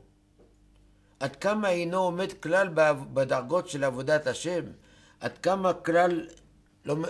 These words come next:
לא, לא עולה כמו שהיה צריך לעלות, מה יתבעו ממנו, איזה דין וחשבון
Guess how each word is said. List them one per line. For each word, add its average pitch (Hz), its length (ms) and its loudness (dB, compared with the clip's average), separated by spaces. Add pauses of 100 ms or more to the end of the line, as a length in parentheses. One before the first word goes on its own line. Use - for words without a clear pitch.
לא, 156 300 6
לא 165 80 10
עולה 175 320 8
כמו 175 220 -2
שהיה 160 200 2
צריך 190 340 -2
לעלות, 151 420 2 (240)
מה 185 220 4
יתבעו 208 520 0
ממנו, 185 280 -2
איזה 160 280 -2
דין 202 280 -4
וחשבון 185 540 -4